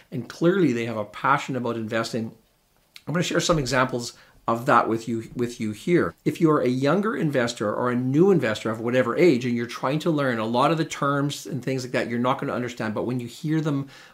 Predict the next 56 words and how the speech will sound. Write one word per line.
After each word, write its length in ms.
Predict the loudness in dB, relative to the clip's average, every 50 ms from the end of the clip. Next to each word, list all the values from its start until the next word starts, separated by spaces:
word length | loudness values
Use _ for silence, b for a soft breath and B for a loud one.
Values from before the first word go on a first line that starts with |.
| B _
over 280 | 2 2 2 2 0 -4
and 200 | -4 -4 -6 -6 -4
over 380 | -2 -2 0 0 -2 -2 -4 -4
through 160 | -8 -8 -4
various 260 | 0 0 0 0 -2 -2
videos, 380 | -4 -2 0 0 0 0 -2
they 140 | -2 -2 0
will 200 | 0 0 0 -2
start 240 | 0 -2 -2 -2 0
to 40 | 0
make 160 | -2 -2 -2
sense, 220 | -2 -4 -4 -4 -6
kind 260 | -6 -4 -2 -2 -2
of 120 | 0 0
like 160 | -2 -2 -2
learning 260 | -2 -2 -2 0 0 -2
a 40 |
new 200 | -2 0 -2 -2
language. 400 | -2 0 -2 -2 -2 -4 -6 -6
When 120 | -6 -4 -4
you 200 | -4 -6 -6 B B B B B B _
begin 240 | -4 0 0 2 2
a 40 |
new 120 | 4 2 2
language, 380 | 2 0 0 0 -2 -4 -2 0
everything 340 | 0 2 2 2 2 2 0
is 160 | 0 -2 -6
foreign 420 | -6 -4 0 0 0 0 -2 -6 -12 -6 -2
to 100 | 0 2
you. 240 | 2 2 0 -2 B B B B B B _ -4
But 120 | -2 -2
when 100 | 0 -2
you 80 | -2 -2
hear 220 | -2 -2 -2 -2
certain 400 | 0 0 -2 -2 -2 -2 -4 -6
things 340 | -6 -4 -4 -4 -4 -4 -6 -6
over 260 | -6 -6 -4 -2 -2
and 80 | 0 0
over 300 | 0 0 0 -2 -2 -2
and 160 | -2 -4 -4
you 80 | -6 -8
start 360 | -4 -2 -2 -2 -2 -2 -6
putting 220 | -6 -4 -2 -2
them 140 | -2 -4 -4
in 80 | -6 -8
context, 600 | -8 -6 -4 -4 -4 -4 -6 -6 -8 -8 -12 B B B B B B _ _
um, 180 | -4 -4 -4 -4 -6
you 120 | -8 -8
can 200 | -6 -4 -4 -4
really 220 | -2 -2 -2 -2
learn 260 | -2 -2 -4 -4 -4 -4
a 40 |
lot 360 | -4 -2 -2 -2 -2 -2 -4 -6
by 140 | -4 -4
doing 260 | -4 -4 -6 -4 -4 -4
that. 260 | -2 -4 -4 B